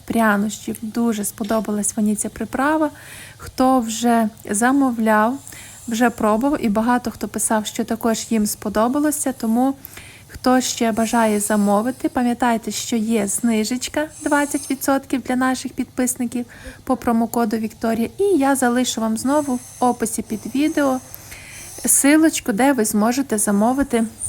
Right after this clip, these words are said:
саме ці приправи. Дуже смачні і ароматні приправи. Подивіться, яке ароматне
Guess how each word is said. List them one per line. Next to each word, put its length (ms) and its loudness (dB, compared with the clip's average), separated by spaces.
саме 400 2
ці 200 0
приправи. 600 0
Дуже 380 2
смачні 600 -2
і 120 4
ароматні 600 2
приправи. 420 -4
Подивіться, 500 -2
яке 200 -4
ароматне 760 0